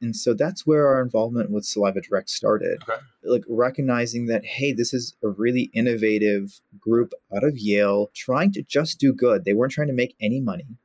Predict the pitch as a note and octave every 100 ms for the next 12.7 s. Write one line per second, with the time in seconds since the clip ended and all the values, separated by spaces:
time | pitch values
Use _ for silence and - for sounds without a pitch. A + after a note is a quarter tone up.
0 | - G#2+ G2+ G2+ G2 F#2 A2 B2 A2 A2+
1 | A2 G2+ G2+ G2 G2 G2 - G2 G2 F#2
2 | G2+ G#2 G2+ G2 G2+ G2+ - G2 _ -
3 | A2 G#2+ G2+ F#2+ E2 - - C3 F#3 -
4 | _ A#2 G#2 G#2 G#2 - _ _ _ -
5 | - D#3+ D#3+ C#3+ D3 D3+ C3 C3 C3 B2
6 | D3 C#3 G#2 _ A2 A2+ C#3+ D#3 D#3 D3
7 | C3+ C3+ G2 - F#2+ F#2 - _ G#2 A2+
8 | A#2 A#2+ - A#2+ C3 - A2 G#2 G#2 -
9 | - G2+ G2 G#2+ - D#3+ A2+ G#2 G2+ -
10 | - A2+ - - A2 F#2 F#2 F#2+ A2+ D3+
11 | C#3+ G2 - F2+ - A2+ A2+ A#2 A2+ G2+
12 | - G2+ F#2+ B2+ D#3+ -